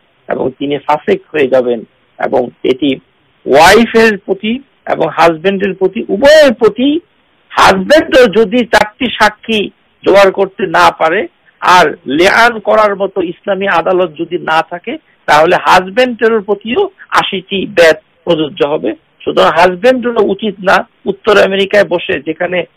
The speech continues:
ইসলামী দেশ না এটি বিদেশ, সেখানে হাজব্যান্ড ওয়াইফ কারোই উচিত না প্রতিপক্ষের প্রতি ব্যভিচারের অভিযোগ আনা, কারণ আনলেই তার উপরে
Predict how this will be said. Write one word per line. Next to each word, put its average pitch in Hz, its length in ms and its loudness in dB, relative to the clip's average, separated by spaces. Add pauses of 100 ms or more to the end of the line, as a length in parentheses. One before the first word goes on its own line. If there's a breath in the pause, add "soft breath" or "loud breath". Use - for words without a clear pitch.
(160)
ইসলামী 180 400 -2
দেশ 185 360 0
না 165 120 0
এটি 151 260 -2
বিদেশ, 160 360 0 (340)
সেখানে 151 360 -4
হাজব্যান্ড 165 540 -2
ওয়াইফ 175 300 2 (120)
কারোই 214 540 0
উচিত - 320 -10
না - 200 -8 (560)
প্রতিপক্ষের 170 920 -2
প্রতি - 320 -8
ব্যভিচারের 160 600 0
অভিযোগ 147 420 -4
আনা, 127 340 -4 (260)
কারণ 131 280 0
আনলেই 151 500 0
তার 135 220 -2
উপরে 135 240 -6